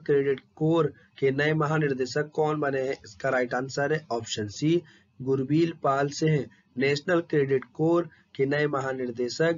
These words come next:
गुरबील पाल सिंह बने हैं। नेक्स्ट क्वेश्चन, युवाओं की रोजगार क्षमता को बढ़ाने के लिए श्रम मंत्रालय ने किस कंपनी के साथ मिलकर डीजी सक्षम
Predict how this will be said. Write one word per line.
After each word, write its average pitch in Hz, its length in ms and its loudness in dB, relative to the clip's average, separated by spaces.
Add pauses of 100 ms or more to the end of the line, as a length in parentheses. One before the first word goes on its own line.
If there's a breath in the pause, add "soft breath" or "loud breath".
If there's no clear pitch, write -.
(120)
गुरबील 143 460 2 (100)
पाल 139 240 2
सिंह 143 260 -2
बने 135 340 -2
हैं। 135 300 -2 (1200)
नेक्स्ट 131 300 10
क्वेश्चन, 165 460 6
युवाओं 147 520 4
की 165 240 0
रोजगार 135 460 2
क्षमता 143 400 0
को 135 200 2
बढ़ाने 123 460 2
के 135 140 0
लिए 123 340 2
श्रम 151 300 2
मंत्रालय 139 520 0
ने 151 160 2
किस 151 260 -2
कंपनी 139 400 -2
के 127 120 -2
साथ 143 320 -2
मिलकर 139 500 0
डीजी 131 420 -2
सक्षम 147 540 -2